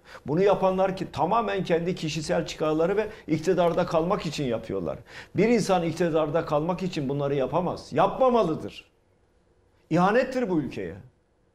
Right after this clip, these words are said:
Hangi ülke kalktı da kendi ülkesinde işlenen bir cinayetin davasını bir başka ülkeye sattı?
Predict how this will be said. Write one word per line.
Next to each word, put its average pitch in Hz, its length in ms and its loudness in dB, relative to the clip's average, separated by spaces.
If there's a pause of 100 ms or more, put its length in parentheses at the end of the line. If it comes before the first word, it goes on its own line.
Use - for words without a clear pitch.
(1080)
Hangi 285 360 0
ülke 233 340 0
kalktı 190 380 -2
da 220 100 2
kendi 185 300 -2
ülkesinde 175 560 -4
işlenen 170 440 -2
bir 160 160 -2
cinayetin 160 600 -2
davasını 160 540 2 (200)
bir 185 200 -2
başka 196 280 0
ülkeye 156 380 -2
sattı? 120 420 -10